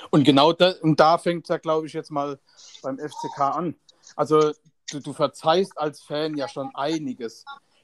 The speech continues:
äh, von deinem Verein. Du, du verzeihst, wenn's mal vielleicht ein oder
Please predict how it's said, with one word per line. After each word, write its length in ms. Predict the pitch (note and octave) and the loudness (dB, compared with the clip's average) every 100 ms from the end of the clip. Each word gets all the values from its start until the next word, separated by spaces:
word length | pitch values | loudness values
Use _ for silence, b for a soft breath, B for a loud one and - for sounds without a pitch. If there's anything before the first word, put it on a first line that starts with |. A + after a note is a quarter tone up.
| _ | _
äh, 400 | E3 C#3 C3+ B2+ A#2+ _ _ _ _ _ | 2 4 4 0 -6 _ _ _ _ _
von 200 | C#3+ C#3 | -10 -8
deinem 260 | C3 C3 B2+ - | -6 -6 -10 -10
Verein. 500 | C3 B2 B2 A2+ - _ _ _ _ _ _ _ | -10 -10 -10 -14 -18 _ _ _ _ _ _ _
Du, 140 | - C#3 - - | -12 -10 -12 -10
du 80 | |
verzeihst, 640 | C#3+ D3+ - E3+ F#3+ F#3+ E3+ | -2 -2 2 2 4 0 -4
wenn's 240 | F3 E3 | -6 -4
mal 140 | E3+ D#3 | -6 -2
vielleicht 320 | E3+ E3 - | -2 -2 -2
ein 320 | E3 F3+ F3+ | -2 0 -2
oder 200 | D#3+ D#3 | -6 -6